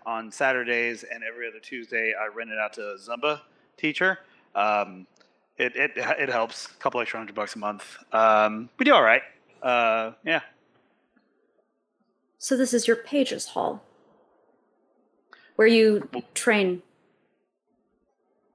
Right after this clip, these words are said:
Speaker 2: the children to fight.
Speaker 1: We teach the children lots of things. Through fighting, we're able to teach them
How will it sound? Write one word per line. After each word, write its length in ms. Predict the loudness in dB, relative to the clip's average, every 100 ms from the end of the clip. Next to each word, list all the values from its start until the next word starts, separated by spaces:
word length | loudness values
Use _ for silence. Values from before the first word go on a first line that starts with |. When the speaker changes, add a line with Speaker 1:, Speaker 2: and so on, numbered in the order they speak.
| _
Speaker 2:
the 240 | 2 2 2
children 380 | 0 0 -2 -8 _ _ _ _ _ _ _ _
to 80 | -8
fight. 260 | -6 -6 -10 -20 -20 -20 _ _ _ _ _ _ -20 -18 -16 -16 -14 -14 -6
Speaker 1:
We 180 | 0 0 0
teach 300 | 0 0 0
the 100 | -4
children 500 | 2 2 2 -2 2
lots 280 | 4 4 2
of 80 | -4
things. 500 | -6 -6 -8 -10 -12 -20 -20 _ _ -16 -4
Through 200 | 0 2
fighting, 440 | 6 6 4 0
we're 100 | -2
able 180 | -4 -6
to 80 | -14
teach 280 | -14 -14 -12
them 380 | -12 -12 -18